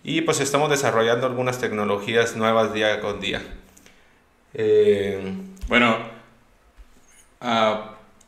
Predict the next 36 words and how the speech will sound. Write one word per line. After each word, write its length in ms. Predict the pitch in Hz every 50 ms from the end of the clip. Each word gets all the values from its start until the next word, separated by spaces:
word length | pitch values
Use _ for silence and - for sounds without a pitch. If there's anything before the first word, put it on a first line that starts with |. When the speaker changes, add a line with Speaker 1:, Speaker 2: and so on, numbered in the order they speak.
| _ _ _
Speaker 2:
cuéntanos 360 | - 117 117 120 135 135 131
un 100 | 139 131
poquito 500 | 123 139 - 143 135 127 127 151 151 147
de 220 | 139 123 113 110 104
lo 160 | 104 104 101
que 100 | - 104
viene 220 | 101 101 107 113
siendo 320 | 117 123 117 120 120 117 120
tu 80 | -
historia 720 | 104 95 95 98 98 - 117 120 123 123 123 123 120 117
como 120 | 120 110 104
ingeniero. 480 | 98 107 104 104 113 123 127 135 131
O 60 | 131 123
sea, 400 | 123 113 107 107 - - - - - -
¿recuerdas 460 | 110 110 - - 123 135 143 139 139
cuál 180 | - 135 135
fue 260 | 131 - 143 143 147 143
tu 160 | - 135 113
primer 280 | 113 110 110 110 110
trabajo 460 | - 127 113 113 117 123 123 - 127 120
ya 440 | 113 113 113 110 - - - - - - - - -
como 280 | 104 104 104 104 98
recién 280 | 95 98 95 - 110 117
egresado 600 | 117 113 107 101 - 113 110 117 120 123 120 110
o 80 | 104 -
como 180 | - 107 104 101
ingeniero? 480 | 98 101 104 101 107 123 135 147 - - - - - - - - - - - - - - - - _ _ _
Speaker 1:
Sí, 300 | - - - - 185 190
fíjate, 260 | 190 175 170 160 160
mi, 120 | 151 147 135
mi, 120 | 131 120
mi 280 | 117 117 101 101 107 104
primer 320 | 101 107 113 123 127 123
trabajo 480 | 131 135 135 131 131 131 - 135 127 123
fue 600 | - - 123 117 117 117 117 117 110 107 - - - - - - - - - - - -
el, 680 | - 107 107 104 101 98 101 98 95 95 95 95 92